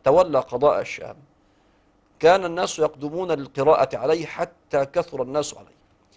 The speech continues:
فإيه اللي يعمل، يعمله بقى؟ كان يجلس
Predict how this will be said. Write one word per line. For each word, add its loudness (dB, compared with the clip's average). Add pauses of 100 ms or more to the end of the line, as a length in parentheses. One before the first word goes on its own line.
(440)
فإيه 0
اللي -2
يعمل، -2
يعمله -8
بقى؟ -8 (240)
كان 4
يجلس -4